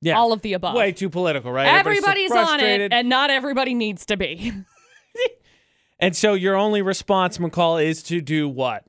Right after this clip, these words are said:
Speaker 2: Delete it.
Speaker 1: Now, see, you might wanna get it back because what's going to happen is Facebook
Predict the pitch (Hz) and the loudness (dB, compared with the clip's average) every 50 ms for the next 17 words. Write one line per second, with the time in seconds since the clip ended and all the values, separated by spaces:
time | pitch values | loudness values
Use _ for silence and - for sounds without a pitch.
0 | _ _ _ _ _ _ _ _ _ _ _ _ _ _ _ _ _ - 269 262 | _ _ _ _ _ _ _ _ _ _ _ _ _ _ _ _ _ 0 0 2
1 | 233 214 185 170 156 - _ _ _ _ _ _ _ _ _ _ - 135 139 135 | 2 0 0 -2 -4 -6 _ _ _ _ _ _ _ _ _ _ -12 -10 -8 -8
2 | 131 - - 175 170 156 156 165 180 202 233 247 220 214 202 196 160 180 175 156 | -8 -8 -10 -8 -6 -6 -6 -6 -6 -6 -8 -8 -8 -8 -6 -6 -4 -4 -4 -4
3 | 139 - - 180 180 180 160 139 139 - - 147 135 - 156 147 120 127 147 151 | -6 -4 0 2 2 2 2 2 0 -2 -4 -4 -4 -2 -4 -4 -2 -2 -4 -4
4 | - - 170 170 170 160 147 139 139 - - 247 269 320 311 - - 180 143 120 | -4 -4 -4 -2 -2 -2 -4 -6 -8 -8 -4 -2 0 0 0 0 -2 -2 -2 -2
5 | 117 135 147 - _ _ _ _ _ _ - 151 - - - - 202 247 247 - | -4 -6 -8 -10 _ _ _ _ _ _ -6 -6 -6 -4 -4 -2 -2 -2 -4 -6
6 | - - 170 160 143 156 156 | -6 -2 0 0 0 0 -2